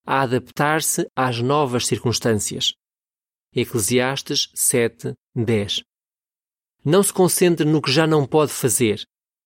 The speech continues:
Concentre-se no que pode fazer agora. É isso que aprendemos da visão de Zacarias.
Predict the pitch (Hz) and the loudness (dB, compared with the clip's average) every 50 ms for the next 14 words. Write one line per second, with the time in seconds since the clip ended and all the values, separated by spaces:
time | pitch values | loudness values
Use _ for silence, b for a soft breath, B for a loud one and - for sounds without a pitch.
0 | _ _ _ _ - - 147 143 139 - - 175 180 185 170 - - - 160 147 | _ _ _ _ 0 2 4 4 4 4 4 4 4 4 2 0 -2 0 0 0
1 | 139 - - 117 - - 160 165 175 180 180 170 - - - 156 131 113 - 131 | 0 0 -4 -12 -6 0 2 2 4 4 2 0 -2 0 2 2 2 2 2 2
2 | 143 143 143 139 - - - 123 107 101 120 117 110 101 98 107 - _ _ _ | 4 4 2 2 0 -2 -2 -2 0 2 2 2 2 0 -2 -6 -8 _ _ _
3 | _ _ _ _ _ _ _ _ _ _ _ _ _ - 160 196 220 - - - | _ _ _ _ _ _ _ _ _ _ _ _ _ 2 2 2 2 0 0 0
4 | 196 196 - 160 143 139 156 185 180 135 117 107 117 127 113 120 131 113 139 135 | 0 2 4 4 4 4 4 4 4 4 2 0 0 0 2 0 0 2 2 2
5 | 127 110 113 123 120 - 135 113 113 101 110 110 - - - | 2 2 0 0 0 0 0 0 0 -2 -4 -4 -2 -4 -4